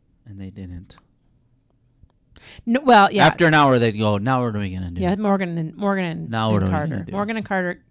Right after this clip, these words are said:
Speaker 2: like, "That's good, now what?"
Speaker 1: After an hour.
Speaker 2: Yeah, they, they're ready for
Speaker 1: 'Cause there
Speaker 2: the
Speaker 1: was that
Speaker 2: next
Speaker 1: one
Speaker 2: thing.
Speaker 1: day I got there early. Like, I set up at the pool, and it was, like, nine.
Speaker 2: Oh, wow. I
Speaker 1: And
Speaker 2: never went
Speaker 1: we
Speaker 2: down that
Speaker 1: didn't
Speaker 2: early.
Speaker 1: leave. No, we left to maybe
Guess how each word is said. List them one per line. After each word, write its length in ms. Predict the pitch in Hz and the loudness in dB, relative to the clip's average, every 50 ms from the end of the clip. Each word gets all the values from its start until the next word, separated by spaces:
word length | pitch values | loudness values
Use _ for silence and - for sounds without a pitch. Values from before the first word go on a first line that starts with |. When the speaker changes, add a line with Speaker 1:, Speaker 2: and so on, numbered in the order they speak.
| _ - | _ -12
Speaker 2:
like, 300 | 185 175 165 165 - - | -10 -8 -8 -10 -10 -10
"That's 200 | 196 185 185 - | -8 -8 -8 -8
good, 220 | - 208 185 165 | -8 -8 -6 -6
now 220 | 165 170 165 156 151 | -6 -6 -6 -6 -8
what?" 240 | 156 - - - - _ _ _ _ _ _ - - | -10 -12 -14 -18 -20 _ _ _ _ _ _ -18 -16
Speaker 1:
After 260 | 107 - - - 98 | -16 -14 -12 -10 -8
an 80 | 98 95 | -6 -4
hour. 360 | 92 95 101 101 101 - - - - | -4 -4 -4 -6 -8 -10 -14 -16 -14
Speaker 2:
Yeah, 220 | 180 156 147 160 165 165 _ _ _ _ _ _ - | -12 -12 -12 -12 -14 -16 _ _ _ _ _ _ -12
they, 220 | - 160 - - _ - | -10 -10 -10 -10 _ -10
they're 160 | 185 156 151 | -10 -8 -8
ready 220 | 151 151 147 151 139 | -8 -8 -10 -10 -6
for 60 | - | -2
Speaker 1:
'Cause 100 | 135 127 | 0 2
there 100 | 143 170 | 4 4
Speaker 2:
the 60 | 196 | 4
Speaker 1:
was 80 | 208 175 | 4 4
that 120 | 143 127 123 | 4 2 2
Speaker 2:
next 60 | 120 | 2
Speaker 1:
one 100 | 127 139 | 2 0
Speaker 2:
thing. 60 | 139 | 2
Speaker 1:
day 120 | 123 110 107 | 0 0 0
I 80 | 107 117 | 0 -2
got 200 | 117 120 113 - | -2 -4 -6 -4
there 160 | 113 104 104 | -6 -6 -6
early. 480 | - - 110 110 110 104 95 90 90 92 | -6 -4 -2 -2 -2 -2 -2 -4 -6 -8
Like, 160 | 104 107 101 | -8 -8 -6
I 100 | 113 127 131 | -6 -8 -6
set 220 | - - 139 131 | -4 -4 -2 -2
up 260 | 123 123 120 - - - - - - - - - - _ - - | -2 -2 -4 -6 -10 -20 -20 -20 -20 -20 -20 -20 -20 _ -10 -6
at 220 | 117 123 135 - | -4 -4 -4 -4
the 60 | - | -6
pool, 560 | 120 - - 123 113 107 104 101 101 101 101 - _ _ _ _ _ _ _ _ - | -6 -4 -4 -2 0 0 0 0 -2 -4 -8 -12 _ _ _ _ _ _ _ _ -6
and 100 | - 110 | -4 -2
it 80 | 113 98 | -2 -2
was, 160 | 104 117 101 | -2 -4 -4
like, 220 | 107 101 95 - 113 | -2 -4 -4 -4 -4
nine. 520 | 107 107 104 101 92 92 95 104 101 - - - - - | -2 -2 -2 -2 -2 -4 -4 -6 -8 -12 -16 -18 -12 -8
Speaker 2:
Oh, 120 | 175 185 | -6 -6
wow. 380 | 226 240 196 190 185 196 196 175 165 - _ _ _ _ _ _ _ _ - | -4 -4 -4 -2 -2 -2 -4 -6 -8 -12 _ _ _ _ _ _ _ _ -6
I 100 | 92 101 | -2 0
Speaker 1:
And 120 | 107 107 | 0 0
Speaker 2:
never 180 | 104 - 101 98 | 0 -2 -2 -2
went 100 | 110 117 | 0 2
Speaker 1:
we 100 | 123 135 | 2 2
Speaker 2:
down 80 | 143 - | 2 2
that 60 | 139 | 2
Speaker 1:
didn't 220 | 139 131 127 - 156 | 2 2 2 0 0
Speaker 2:
early. 80 | 139 120 | -2 0
Speaker 1:
leave. 580 | 123 131 143 147 139 120 107 104 101 98 107 | 2 2 2 2 2 0 0 0 -2 -2 -4
No, 180 | 113 127 120 117 | -2 0 0 2
we 120 | 113 117 113 | 2 0 0
left 260 | 117 113 117 - - | 0 -2 -4 -6 -8
to 100 | - 113 104 | -10 -8 -6
maybe 420 | 101 107 104 101 101 104 110 - | -4 -4 -4 -4 -6 -6 -8 -10